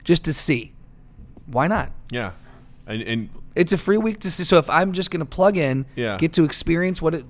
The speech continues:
Speaker 1: what it would be like, and then I can make a decision whether or not I wanted
Speaker 2: Mm-hmm.
Speaker 1: to do it, I would absolutely do it.
Speaker 2: Yeah.
Speaker 1: Yeah.
Speaker 2: And then from there, it'd be kind of a tough, probably a tough call to be like,
Speaker 1: Like, how cool was that? Did it look
Speaker 2: I don't,
Speaker 1: real?
Speaker 2: I don't, I don't know. Like,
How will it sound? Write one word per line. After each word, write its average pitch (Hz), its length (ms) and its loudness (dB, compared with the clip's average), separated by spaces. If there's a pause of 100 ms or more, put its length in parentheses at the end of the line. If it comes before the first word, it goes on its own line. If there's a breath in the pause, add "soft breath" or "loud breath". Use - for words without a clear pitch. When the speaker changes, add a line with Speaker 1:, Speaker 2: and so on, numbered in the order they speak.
(120)
Speaker 1:
what 147 220 4
it 151 80 0
would 156 160 6
be 165 160 2
like, 113 380 -2 (200 soft breath)
and 147 180 -2
then 156 100 2
I 165 60 0
can 165 160 -6
make 151 140 -6
a 147 40 -8
decision 139 400 -2
whether 139 200 4
or 135 40 0
not 135 160 0
I 131 40 0
wanted 127 260 0
Speaker 2:
Mm-hmm. 120 120 0
Speaker 1:
to 135 60 2
do 147 60 2
it, 151 60 0
I 135 100 -2
would 127 120 -2
absolutely 113 400 -8
do 80 140 -14
it. 92 120 -16
Speaker 2:
Yeah. 92 320 -6
Speaker 1:
Yeah. 123 140 -8
Speaker 2:
And 113 100 -2
then 110 200 0
from 113 200 -2
there, 123 140 4
it'd 107 120 2
be 107 80 -2
kind 110 180 -4
of 95 80 -6
a 95 60 -6
tough, - 300 -4 (480)
probably 127 240 2
a 98 40 -2
tough 113 240 -4
call 117 200 2
to 101 60 -6
be 101 100 -6
like, 92 260 -4 (1000 loud breath)
Speaker 1:
Like, 147 140 4
how 143 220 8
cool 170 320 8
was 180 200 4
that? 165 400 2
Did 131 120 0
it 123 80 0
look 135 160 4
Speaker 2:
I - 40 0
don't, - 120 4
Speaker 1:
real? 160 140 8
Speaker 2:
I 165 100 8
don't, 170 180 4
I 151 80 4
don't 165 100 4
know. 135 240 6
Like, 110 300 0